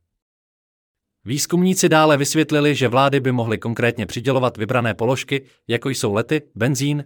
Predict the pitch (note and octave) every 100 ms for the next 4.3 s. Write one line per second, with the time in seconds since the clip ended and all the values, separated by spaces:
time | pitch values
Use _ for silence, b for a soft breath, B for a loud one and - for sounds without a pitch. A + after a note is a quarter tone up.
0 | _ B2 D#3+ E3 D#3+ D#3+ B2+ G2+ A#2 C#3
1 | C3 B2+ - A#2+ G#2+ G2+ A#2+ C3+ A#2+ A2+
2 | - D#3 G#2+ F#2+ B2 D#3+ D#3 C#3+ D3 A2
3 | G#2 C3 D3+ C3+ - A2 - A2 G2 A2+
4 | C3 C3+